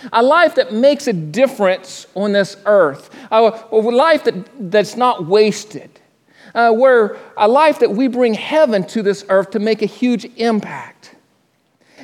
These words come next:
And, and Jesus hears the question, and he asks him a question. "Well, what does the law of Moses say? Uh, how do you read it? I mean, you're this great scholar. You're this great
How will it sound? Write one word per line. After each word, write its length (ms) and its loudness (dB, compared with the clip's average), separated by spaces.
And, 320 0
and 160 2
Jesus 440 4
hears 520 0
the 100 0
question, 680 -2
and 140 0
he 80 0
asks 340 0
him 140 -2
a 60 2
question. 500 -2
"Well, 180 2
what 220 0
does 160 2
the 120 0
law 320 6
of 160 -4
Moses 540 0
say? 800 -6
Uh, 60 -4
how 380 2
do 80 4
you 340 6
read 160 2
it? 100 2
I 80 4
mean, 160 -2
you're 180 4
this 220 -2
great 300 0
scholar. 600 2
You're 240 2
this 260 0
great 320 0